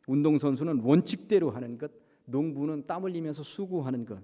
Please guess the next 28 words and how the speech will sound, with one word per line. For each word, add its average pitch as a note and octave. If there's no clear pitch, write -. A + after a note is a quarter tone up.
이렇게 B2
얘기할 A2+
수 G#2+
있을진데, A#2+
오늘은 B2+
특별히 D#3+
추수감사 F3
주일이니까 G2+
농부에 A#2
대한 A2+
이야기를 A2+
잠깐 C#3+
언급하고 A#2+
말-, F#2+
마무리하도록 G#2
하겠습니다. A#2
오늘 C#3
유-, B2+
본문 D3+
육 C3+
절에 F3
보니까 C3
말씀이 A#2
이렇게 C#3+
되어 A#2+
있습니다. G2
"수고하는 C3+
농부가 C#3+